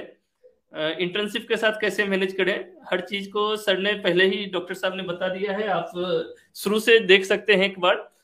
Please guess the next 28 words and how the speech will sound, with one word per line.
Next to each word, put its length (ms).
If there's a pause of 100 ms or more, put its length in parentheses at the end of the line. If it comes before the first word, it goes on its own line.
(200)
मैं 80
फिर 160
से 120
दर्शकों 380
को 100
कहना 300
चाहूंगा 400
कि 280
आज 180
हम 140
बात 240
कर 60
रहे 100
हैं 120
डॉक्टर 240
अवधेश 360
राठौड़ 280
के 140
साथ। 360 (500)
सर 100
का 120
रैंक 260
था, 340
अ, 680
all 140
India 140
rank 240
eleven 360